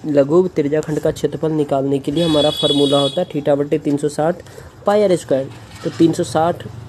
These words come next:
into pi का value हमारा थ्री पॉइंट वन फ़ोर लेना है और आर का four into four हो जाएगा। तो इसको ज़ीरो से ज़ीरो हमने cancel out कर दिया, थ्री वन जा थ्री, तो ट्वेल्व, अ, थ्री जा कितना होता है, थर्टी सिक्स, और ये point हटाए तो हमने हंड्रेड लिख दिया,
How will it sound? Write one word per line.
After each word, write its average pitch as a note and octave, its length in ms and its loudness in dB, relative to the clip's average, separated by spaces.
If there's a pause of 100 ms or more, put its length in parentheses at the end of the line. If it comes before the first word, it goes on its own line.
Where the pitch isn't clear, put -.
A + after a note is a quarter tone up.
(180)
into E3 300 4 (280)
pi C#3 160 4
का E3+ 140 0
value D#3+ 240 2
हमारा D#3 340 0
थ्री C#3+ 240 -4
पॉइंट D#3 220 -2
वन D3 180 0
फ़ोर D3+ 240 2
लेना E3 240 0
है F#3 80 0
और F3 380 -4 (400)
आर D#3+ 160 6
का G3 160 -4
four F3 340 0
into E3 260 0
four D#3 260 2
हो C#3 120 0
जाएगा। C3 240 2
तो C#3+ 120 -6
इसको D3+ 200 -2
ज़ीरो D#3 240 2
से D#3 140 -8
ज़ीरो D3+ 240 2
हमने E3+ 180 4
cancel D#3+ 340 0
out D#3+ 120 0
कर E3 120 -2
दिया, E3+ 180 -2
थ्री D3+ 240 -4
वन D3 160 0
जा D3+ 100 2
थ्री, E3 240 -2
तो F3 120 -4
ट्वेल्व, F#3 380 2 (560)
अ, E3 120 6
थ्री D#3 300 2
जा E3 200 4
कितना E3 300 -2
होता F3 160 -2
है, F3+ 120 -12
थर्टी D3+ 200 -2
सिक्स, - 240 -8
और D#3+ 200 -2
ये E3 80 4
point D#3 320 2
हटाए E3 200 0
तो E3+ 100 -2
हमने D#3+ 180 2
हंड्रेड D3+ 560 2
लिख F3 140 2
दिया, F3+ 280 4